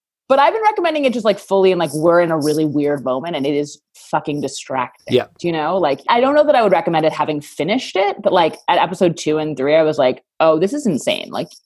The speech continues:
Speaker 1: everything is insane that happens. It's like a, into a subculture show, you know? But the thing is also that Carol Baskin, she's sort of set up early on as Joe's nemesis.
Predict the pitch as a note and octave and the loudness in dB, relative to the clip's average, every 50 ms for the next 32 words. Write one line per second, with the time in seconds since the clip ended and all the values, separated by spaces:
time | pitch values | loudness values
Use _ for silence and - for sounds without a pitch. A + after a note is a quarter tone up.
0 | _ _ - D#3+ G3+ G3 G#3 G#3+ G#3+ A3 G3+ F3+ F#3+ F#3+ G#3 G#3 G#3 - C4+ A3 | _ _ 0 0 2 4 2 2 2 2 2 2 2 2 2 0 2 2 2 0
1 | D#3 - E3+ E3 D#3+ C3 - - F2+ - - G3+ F3+ F3 F3+ E3 C#3 F#3 D3+ C#3 | 0 -2 -2 0 0 0 0 -4 -10 -10 -2 -2 0 2 2 2 4 4 4 4
2 | C3+ - - D#3+ D#3 D#3 D3+ D3 - - C#3+ D3+ - - - - - - - - | 2 0 0 -2 0 2 0 0 0 -2 -2 0 -2 -4 -6 -6 -6 -10 -8 -8
3 | - - G1+ G1+ G1+ - - - E3+ D#3+ C#3+ C3+ C#3 G3+ A#3 A3 _ _ _ _ | -6 -6 -4 -6 -6 -6 -4 -2 0 2 2 2 2 0 -2 -4 _ _ _ _
4 | _ _ _ _ _ F#3 D#3+ A#3 A3 - - - - _ _ _ _ B3+ B3+ - | _ _ _ _ _ -2 2 2 2 2 -2 -6 -16 _ _ _ _ -4 -2 0
5 | F4+ F#4 E4+ D#4+ B3+ A#3 A3 - F#3+ E3 - - - _ _ - G3 G#3+ G#3 G#3+ | 0 2 2 4 4 2 2 2 2 0 0 0 -2 _ _ -6 -2 2 2 4
6 | G#3+ G3+ G3+ F3+ F3+ E3 - - E3+ D#3 C3+ - - E3 - G3 - G#3+ G#3 F3 | 4 4 4 2 2 0 0 -4 -4 -4 -4 -6 -8 -4 -4 -2 0 2 0 0
7 | - - - G3+ F#3 F#3 E3+ - - D3 E3+ E3+ E3 D#3+ D3+ D#3 D#3 D3+ D3+ C#3+ | 0 -2 0 2 2 2 0 0 0 2 2 2 2 2 2 2 2 0 -2 -4
8 | - - D3+ D3 C#3+ D3 F3 A3 A3+ A3 G#3 - - C#3 | -2 -2 0 0 0 0 2 2 4 2 2 0 -2 -10